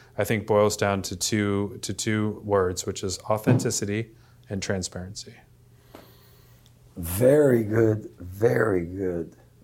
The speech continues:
Speaker 2: very good points. And what took us there? And where were we? And
Speaker 1: Yeah.
Speaker 2: how did we go to the other place to want to come back where we are?
Speaker 1: Sure. Well, you know, I think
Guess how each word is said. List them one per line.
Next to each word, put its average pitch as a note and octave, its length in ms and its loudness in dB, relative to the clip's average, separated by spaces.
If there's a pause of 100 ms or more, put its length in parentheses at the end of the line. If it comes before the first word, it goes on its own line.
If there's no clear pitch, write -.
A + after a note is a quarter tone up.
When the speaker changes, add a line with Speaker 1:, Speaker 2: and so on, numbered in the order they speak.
Speaker 2:
very G#2 360 -2
good D#2+ 240 -8
points. - 600 -8
And A2 300 2 (800)
what F#3 380 4
took G3+ 320 2
us - 540 0
there? F2+ 500 -2 (560)
And C3+ 240 8
where G3+ 340 6
were C#3+ 380 6
we? A#2+ 460 4 (380)
And F3 180 6
Speaker 1:
Yeah. - 60 4
Speaker 2:
how C3 120 6
did F#3 160 8
we D#3 140 8
go D3+ 200 8
to D3+ 80 6
the C3 200 8
other D3 200 6
place A#2 500 2
to B2 140 2
want B2+ 220 4
to C3 60 -2
come G#2+ 220 0
back A2+ 300 -4
where G#2 140 -2
we F2+ 220 -4
are? C#2 260 -6
Speaker 1:
Sure. D#3+ 440 2
Well, F#3 360 2
you D3 80 2
know, D#3+ 140 2
I D#3 80 2
think D#3+ 380 -2